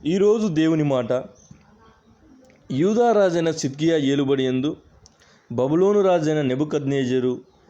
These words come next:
తన సైన్యంతో దండెత్తి బందీలుగా చేసుకున్న రోజులివి. బందీ గృహశాలలో ఉన్నటువంటి యిర్మీయాకు దేవుడైన సెలవిచ్చినదేమనగా, కూషీయుడైన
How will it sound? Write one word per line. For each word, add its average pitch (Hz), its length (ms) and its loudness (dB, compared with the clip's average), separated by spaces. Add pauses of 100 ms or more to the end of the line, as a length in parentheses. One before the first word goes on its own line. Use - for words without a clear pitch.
(160)
తన 131 120 -4
సైన్యంతో 151 680 -2
దండెత్తి 131 680 -2 (400)
బందీలుగా 156 600 0 (100)
చేసుకున్న 123 340 -4
రోజులివి. 104 560 -2 (640)
బందీ 175 420 -2
గృహశాలలో 175 640 0
ఉన్నటువంటి 147 440 -2
యిర్మీయాకు 147 640 -2
దేవుడైన 135 420 -2
సెలవిచ్చినదేమనగా, 123 1120 -4 (2250)
కూషీయుడైన 202 920 0